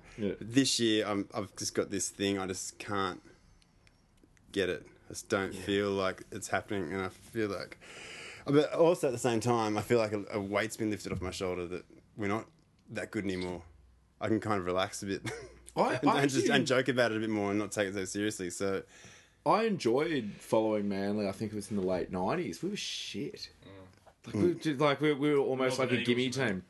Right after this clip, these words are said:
Speaker 1: Northern Eagles, yeah.
Speaker 3: Yeah.
Speaker 1: We were almost like a gimme team. We were almost like the Cronulla.
Speaker 3: Yeah.
Speaker 1: Or, or the, or the, what's, what's another gimme team at the moment? Well, <laughs> Cam-, Canberra, Saint
Speaker 3: Yeah.
Speaker 1: George.
Speaker 3: Titans.
Speaker 1: Gimme-, yeah.
Speaker 3: Oh,
Speaker 2: But
Speaker 3: no,
Speaker 2: that,
Speaker 3: St.
Speaker 2: but I,
Speaker 3: George
Speaker 2: I had
Speaker 3: again.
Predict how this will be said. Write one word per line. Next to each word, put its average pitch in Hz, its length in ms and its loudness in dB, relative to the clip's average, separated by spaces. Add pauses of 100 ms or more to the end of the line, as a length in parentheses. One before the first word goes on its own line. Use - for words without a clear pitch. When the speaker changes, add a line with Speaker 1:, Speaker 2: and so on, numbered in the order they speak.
(240)
Speaker 1:
Northern 85 320 -4
Eagles, 87 320 -4
yeah. 107 120 4
Speaker 3:
Yeah. 90 100 0
Speaker 1:
We 139 100 2
were 165 60 4
almost 165 320 0
like 139 120 0
a 113 60 -4
gimme 107 320 0
team. 107 240 -4
We 113 60 4
were 127 80 4
almost 123 260 0
like 113 140 -4
the 101 60 -6
Cronulla. 87 540 -4
Speaker 3:
Yeah. 113 180 -6 (760)
Speaker 1:
Or, 101 160 4
or 92 300 4
the, 87 420 2
or 85 140 0
the, 85 320 0
what's, 87 200 -8
what's 85 220 -6
another 85 220 -2
gimme 82 340 -4
team 85 220 -4
at 78 60 -8
the - 60 -10
moment? 82 380 -6
Well, 78 240 0 (380)
<laughs> - 340 -8
Cam-, 95 380 0
Canberra, 92 540 2
Saint 95 240 -4
Speaker 3:
Yeah. - 40 -8
Speaker 1:
George. 101 460 0 (240)
Speaker 3:
Titans. 101 440 -2
Speaker 1:
Gimme-, 110 140 2 (160)
yeah. 95 100 2
Speaker 3:
Oh, 107 160 2
Speaker 2:
But 131 60 4
Speaker 3:
no, 139 80 2
Speaker 2:
that, 135 120 0
Speaker 3:
St. 131 200 -4
Speaker 2:
but 143 100 6
I, 160 40 6
Speaker 3:
George 160 160 2
Speaker 2:
I 175 100 6
had 180 140 4
Speaker 3:
again. 127 140 -4